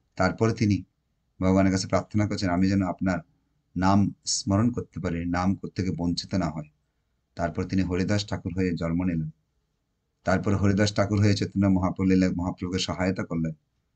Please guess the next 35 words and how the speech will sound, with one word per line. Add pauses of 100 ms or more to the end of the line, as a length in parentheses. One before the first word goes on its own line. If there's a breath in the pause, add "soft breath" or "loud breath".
(500)
তারপরে
তিনি
মহাপ্রভুর (680)
কৃপা (540)
লাভ (100)
করলেন (560)
এবং (840)
ব্রহ্মা (640)
এটাই
চিন্তা
করলেন,
আমি
যদি
মহাপ্রভুকে
সহায়তা
করতে
না
পারি, (300)
তাহলে
তো
আমি
তার
কৃপা
কটাক্ষ
প্রাপ্ত
করতে
পারবো
না,
তাহলে
আমার
এই
অপরাধ
মোচন
হবে
না,